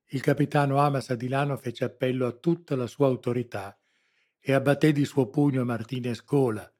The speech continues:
che avendo trovato un rasoio nella tasca di una sua vecchia giubba indossata da uno dei negri incatenati, stava puntandolo alla gola del negro.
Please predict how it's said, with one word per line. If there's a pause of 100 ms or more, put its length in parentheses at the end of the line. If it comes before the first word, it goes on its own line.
(760)
che
avendo
trovato
un
rasoio
nella
tasca
di
una
sua
vecchia
giubba
indossata
da
uno
dei
negri
incatenati, (400)
stava
puntandolo
alla
gola
del
negro.